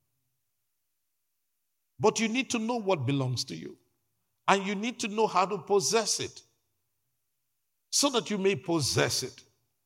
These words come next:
and live well. Praise the Lord. Now, there was this also another gentleman. He was, he was, uh, in those days when you go by boat only, there were no airlines and stuff like that. And he was going to England. And so the gentleman paid for his ticket.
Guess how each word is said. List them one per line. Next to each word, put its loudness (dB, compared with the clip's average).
and 6
live 2
well. 4
Praise 0
the 2
Lord. -2
Now, 2
there 4
was 2
this 2
also 0
another 0
gentleman. -2
He -2
was, -2
he -4
was, -2
uh, 2
in -4
those 0
days -6
when -6
you -4
go -4
by -2
boat -4
only, -8
there -4
were 2
no -2
airlines -2
and -4
stuff -6
like -6
that. -6
And 0
he -2
was -2
going -2
to -6
England. -10
And 0
so 2
the 0
gentleman 0
paid 0
for -2
his -2
ticket. -6